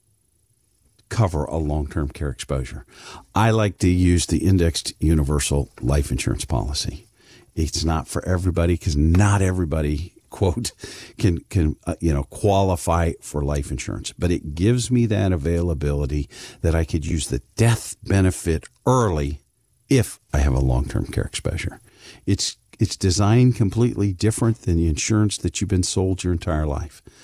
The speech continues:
You know, I hated it when I sat across the table from an insurance agent and they would look at me and they go, "Steve, you've got Lori and the two kids. We need to make sure you have coverage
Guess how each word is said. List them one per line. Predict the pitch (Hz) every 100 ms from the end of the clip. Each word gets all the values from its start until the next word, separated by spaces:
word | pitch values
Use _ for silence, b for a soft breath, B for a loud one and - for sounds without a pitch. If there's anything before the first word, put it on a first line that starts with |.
| B B -
You | 90
know, |
I | 85 117
hated | 110 90 107 104 90
it | 76 -
when | 80 82
I | 87
sat | - 73
across | - 82 76 -
the | -
table | 82 76 73
from | - 69
an | 67
insurance | - - 76 69
agent | 69 73 - - B B B -
and | 82
they | 76
would | 67
look | 85 104 98
at | -
me | 76 73
and | 71
they | 71
go, | 65 73
"Steve, | - - - 110 92 67 -
you've | 65
got | - 73 -
Lori | 85 98 95 82 73
and | 71
the |
two | 69 80 67
kids. | - 120 117 78 80
We | 80
need | 80
to | 73
make | 73 69
sure | - 82
you | 71
have | 71 67 -
coverage | 135 135 131